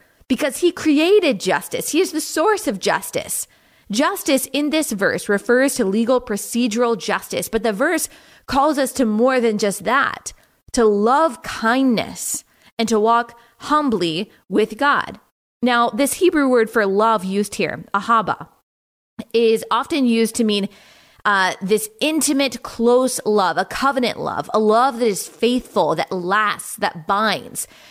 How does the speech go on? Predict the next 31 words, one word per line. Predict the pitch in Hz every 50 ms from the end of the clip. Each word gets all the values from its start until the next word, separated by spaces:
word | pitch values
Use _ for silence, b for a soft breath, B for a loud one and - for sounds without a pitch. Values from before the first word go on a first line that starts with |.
| B B
The | - 233
word | 220 240 233 233 226 196 - - -
kindness, | - - 262 254 269 277 254 208 139 - 147 - - - B B B B B B -
uh, | 214 196 190 180 175 151 - -
chesed, | - 247 208 226 - - 254 240 220 170 - - 180 B B B B B B -
is | 233 233 190 190
most | 208 233 269 254 -
often | - 214 240 - 269 240 226
used | 226 240 240 233 240
to | - 226
describe | 202 214 - - 240 214 220 220 170
God's | 156 214 208 220 247 285 302 208 -
love, | - 156 147 - - - - b b b b b b
his | - 247 233 226 226 226 220 214 185 208 - - 190 160
goodness, | - 254 269 214 214 143 - - - - - - B B B B
uh, | - 202 208
the | 196 208 208
works | 196 185 208 254 277 269 - -
he | - 269 254
does | 196 226 226 220 208 185 196
on | - - 202
behalf | 190 196 - - 202 214 226 -
of | 208 185
his | 180 208 175 -
people, | - - 220 220 220 196 175 165
the | 165 180
gifts | 160 165 165 240 269 262 202 165 -
that | - 214 - -
he | - 233 233
gives | 170 165 208 208 214 208 -
them. | - - - - - -